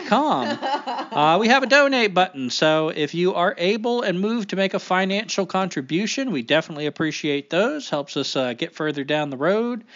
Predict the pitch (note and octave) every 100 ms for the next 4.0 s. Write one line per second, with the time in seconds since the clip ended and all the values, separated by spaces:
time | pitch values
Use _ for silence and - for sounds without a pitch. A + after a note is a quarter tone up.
0 | - - - - - - C3+ C3 B2+ B2+
1 | A#2+ A2 G#2 G#2+ - - - - _ -
2 | - G2+ - F3+ F3+ E3+ E3+ D#3+ E3 E3+
3 | F3+ E3+ E3+ E3+ - E3+ E3+ F3 G3+